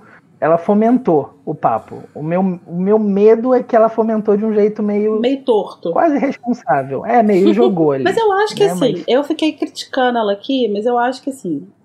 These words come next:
Speaker 2: eu acho que da mesma forma que é positivo ela ter colocado, mesmo que, ah, a gente, ah, eu acho que ela tinha que ter feito de outro jeito, eu acho que ela não sei o quê,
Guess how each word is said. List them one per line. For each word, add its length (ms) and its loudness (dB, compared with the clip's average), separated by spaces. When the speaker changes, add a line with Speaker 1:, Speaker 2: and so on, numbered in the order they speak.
Speaker 2:
eu 140 -2
acho 240 0
que 120 -8
da 120 -2
mesma 340 0
forma 600 -6
que 440 -6
é 120 0
positivo 920 -2
ela 200 -2
ter 160 -4
colocado, 720 -4
mesmo 360 -2
que, 300 -6
ah, 200 -2
a 100 -4
gente, 260 -10
ah, 160 -2
eu 80 -2
acho 180 -4
que 80 -12
ela 80 -6
tinha 220 -14
que 60 -12
ter 100 -14
feito 220 -8
de 80 -6
outro 200 -10
jeito, 400 -2
eu 60 -4
acho 160 -6
que 60 -10
ela 80 -6
não 120 -10
sei 140 -16
o 20 -20
quê, 160 -4